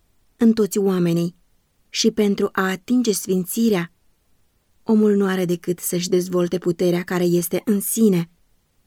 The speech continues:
Aceste teorii cu concluzii logice ce le urmează spulberă întregul edificiu creștin.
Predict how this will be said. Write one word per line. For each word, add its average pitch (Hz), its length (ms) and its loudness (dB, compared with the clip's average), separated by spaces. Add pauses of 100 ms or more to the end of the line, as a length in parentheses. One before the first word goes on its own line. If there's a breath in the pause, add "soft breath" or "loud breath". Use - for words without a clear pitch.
(100)
Aceste 220 440 -6
teorii 196 520 0
cu 175 160 -2
concluzii 185 680 -2
logice 175 560 -2 (680)
ce - 140 0
le 220 100 4
urmează 185 720 0 (480)
spulberă 202 760 0
întregul 226 720 0
edificiu 202 600 0
creștin. 180 600 -2